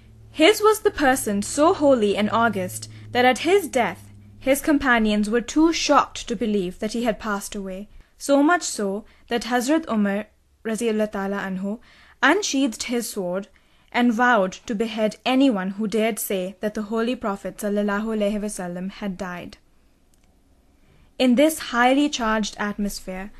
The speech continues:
God granted singular light and wisdom to Hazrat Abu Bakr radiyallahu ta'ala anhu, who gathered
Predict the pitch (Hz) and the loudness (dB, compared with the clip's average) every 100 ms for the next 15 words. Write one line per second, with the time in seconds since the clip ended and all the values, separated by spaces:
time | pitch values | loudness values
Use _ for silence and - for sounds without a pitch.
0 | - - _ 220 247 311 359 269 226 226 | -20 -20 _ 0 4 4 4 0 0 0
1 | 226 214 - 254 262 302 320 254 202 175 | -2 -4 0 2 4 6 4 4 0 -4
2 | - - _ - 226 226 233 190 202 190 | -10 -16 _ -6 -2 0 0 0 -4 -4
3 | 202 233 220 233 240 247 240 226 233 185 | -6 -6 -2 0 0 0 0 0 -2 -4
4 | - 185 208 _ _ 208 208 202 196 196 | -6 -8 -10 _ _ -4 -2 -2 -2 -6
5 | 185 190 185 190 202 247 _ _ _ _ | -8 -6 -8 -8 -8 -10 _ _ _ _
6 | 277 240 277 269 302 | -2 4 4 6 4